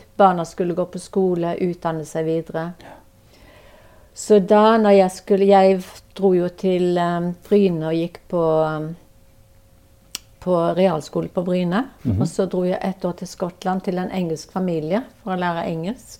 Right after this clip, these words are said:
Speaker 2: Sånn au pair-opplegg, eller?
Speaker 1: Ja.
Speaker 2: Mhm.
Speaker 1: Så da jeg kom tilbake, det var i, eh, sekstién, nei, seksti, da,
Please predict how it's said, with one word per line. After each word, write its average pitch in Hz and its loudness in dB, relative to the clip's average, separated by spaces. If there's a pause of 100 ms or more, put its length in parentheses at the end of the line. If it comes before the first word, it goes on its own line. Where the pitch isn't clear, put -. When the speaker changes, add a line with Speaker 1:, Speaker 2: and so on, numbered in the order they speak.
(160)
Speaker 2:
Sånn 127 -6
au 117 -6
pair-opplegg, 123 -4
eller? 165 0
Speaker 1:
Ja. 190 2 (160)
Speaker 2:
Mhm. 131 -2 (840)
Speaker 1:
Så 240 4
da 233 8
jeg 214 4
kom 202 -2
tilbake, 254 0 (220)
det 233 0
var 208 0
i, 196 2
eh, 185 -4
sekstién, 208 -4 (1040)
nei, 208 0
seksti, 220 -6 (720)
da, 220 4